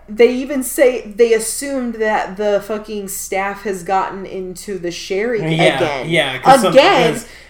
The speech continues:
Speaker 1: And she wasn't mad. She was like, "Oh, staff's gotten in the sherry again. I gotta go talk to him." You know, like, just,
Speaker 2: Right.
Speaker 1: like, because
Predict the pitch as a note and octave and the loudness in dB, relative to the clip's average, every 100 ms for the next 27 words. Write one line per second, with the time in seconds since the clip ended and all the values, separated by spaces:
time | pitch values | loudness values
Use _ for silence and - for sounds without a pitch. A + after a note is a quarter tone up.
0 | - D#4 D#4+ - F#4+ A4+ A4 G#3 G#3+ B3+ | -6 -2 2 6 8 10 8 6 4 4
1 | B3 A#3 B3 A#3 A3+ B3+ C4+ A#3 - E3+ | 4 0 -2 2 4 6 4 2 0 0
2 | E3 F3+ E3+ F3+ F#3 G#3 G3+ F#3+ F#3+ F3+ | 2 0 0 -2 -2 0 0 0 0 0
3 | F3+ F3+ F#3 F3 E3+ F3 E3 E3 B3+ C4+ | 2 0 2 0 0 -4 -6 0 4 6
4 | C#4 D4+ D4+ D#4+ E4 F#4+ D4+ D4 E4 - | 6 6 4 2 2 4 6 4 4 0
5 | C4 - A3+ | -6 -4 -4